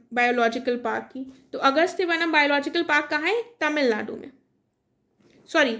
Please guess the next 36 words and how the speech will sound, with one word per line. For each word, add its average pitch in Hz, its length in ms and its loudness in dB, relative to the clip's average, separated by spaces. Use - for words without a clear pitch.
तमिलनाडु 339 440 2
में 349 100 -2
नहीं, 403 160 0
केरला 285 340 2
में 220 120 -6
है। 226 100 -4
यहाँ 240 160 -2
पर 269 120 0
ऑप्शन 247 340 -2
डी 285 140 0
करेक्ट 294 340 -2
होगा, 311 260 -6
यहाँ 254 200 4
पर 349 140 2
केरल 302 400 4
होगा 247 200 -4
करेक्ट 226 260 -4
आंसर। 240 300 -2
अगस्त्य 302 440 0
वन 339 140 0
बायोलॉजिकल 262 540 2
पार्क 285 300 0
पड़ता 269 260 -2
है 269 180 0
केरला 262 360 4
में 381 140 0
और 370 120 2
इसकी 349 260 0
स्थापना 302 400 0
की 294 160 -2
गई 277 180 2
थी 381 100 0
उन्नीस 269 300 0
सौ 381 100 0
सत्तानवे 233 640 -4
में, 240 160 -10